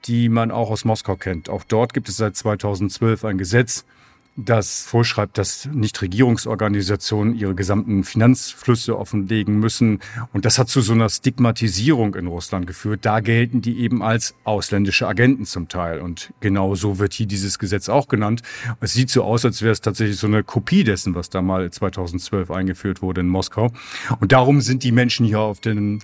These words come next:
Straßen. Sie wollen nicht russifiziert werden, wie sie sagen, sondern sie fühlen sich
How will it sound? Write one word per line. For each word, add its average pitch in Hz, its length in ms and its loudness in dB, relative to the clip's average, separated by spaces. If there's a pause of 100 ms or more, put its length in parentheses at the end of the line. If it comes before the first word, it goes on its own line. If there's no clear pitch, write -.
Straßen. 120 520 0
Sie 92 180 -8
wollen 117 300 4
nicht 120 240 0
russifiziert 117 840 -2
werden, 98 300 -2
wie 98 80 -4
sie 98 140 -4
sagen, 92 440 0 (300)
sondern 113 300 4
sie 107 120 -4
fühlen 117 280 0
sich 110 300 -4